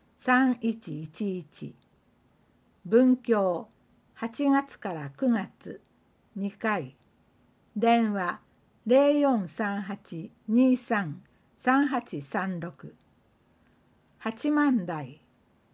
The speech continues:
十月から二月。五回。電話、零四三八三六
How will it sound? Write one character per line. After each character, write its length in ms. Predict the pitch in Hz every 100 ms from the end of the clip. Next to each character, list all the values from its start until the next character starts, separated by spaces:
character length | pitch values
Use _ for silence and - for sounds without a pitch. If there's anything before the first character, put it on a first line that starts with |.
| _
十 340 | 190 269 285 262
月 280 | 269 269 -
か 140 | 190
ら 140 | 156
二 200 | 151 170
月。 540 | 202 214 220 - 180 - _ _ _ _ _ -
五 160 | -
回。 460 | 185 - 220 156 139 _ _ _ _ _
電 340 | 220 247 240 208
話、 280 | 185 170 - _ _ _ -
零 360 | 247 277 294
四 260 | 285 254 -
三 320 | - 185 196
八 480 | 190 - - 165 190 _
三 420 | _ - 247 233 226
六 400 | 208 - 160